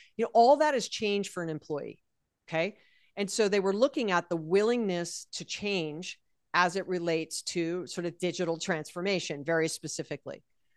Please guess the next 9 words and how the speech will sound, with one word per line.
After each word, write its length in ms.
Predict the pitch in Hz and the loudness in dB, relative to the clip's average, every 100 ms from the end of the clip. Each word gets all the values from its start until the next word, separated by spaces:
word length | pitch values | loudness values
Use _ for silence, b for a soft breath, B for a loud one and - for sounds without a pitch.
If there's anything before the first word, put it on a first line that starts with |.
| _ _ _ - | _ _ _ -2
And 220 | 190 185 | 0 2
last 400 | 190 262 285 - | 4 4 2 -2
year, 220 | 185 175 | -2 2
there 100 | 170 | 0
was, 120 | 170 | 0
like, 180 | 170 - | -2 -4
twenty-three 1080 | - 214 226 240 214 - 196 247 226 - 131 | -4 -2 -2 -4 -8 -8 -4 0 0 -2 -8
change 440 | - 196 170 160 - | -6 -2 -2 -4 -2
projects 640 | 175 156 147 110 - - | 2 2 2 -4 -6 -14